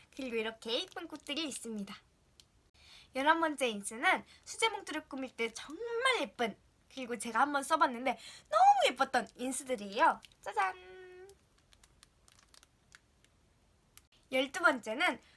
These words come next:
꼭 동화 속에 나올 법한 인스들이에요. 이렇게 천사들도 있고,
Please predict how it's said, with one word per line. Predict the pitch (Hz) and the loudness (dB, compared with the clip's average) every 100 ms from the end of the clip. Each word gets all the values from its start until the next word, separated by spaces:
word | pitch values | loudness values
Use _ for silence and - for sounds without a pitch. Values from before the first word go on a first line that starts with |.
| _ | _
꼭 | 453 453 - - | 4 4 2 -14
동화 | - 277 381 | -2 4 4
속에 | 415 381 294 | 4 -4 0
나올 | 233 233 240 | 2 4 2
법한 | 247 - 262 - - | -2 -2 -2 -2 -6
인스들이에요. | 233 262 262 269 208 196 240 320 - - - - - - - | -6 -6 -4 -6 -6 0 4 6 4 -10 -20 -20 -20 -20 -8
이렇게 | 285 285 _ - 285 262 262 | -4 -4 _ -6 -4 -2 -4
천사들도 | - 392 403 403 359 285 240 | -2 0 4 2 2 -4 -8
있고, | - - 220 302 427 | -8 -8 -2 0 0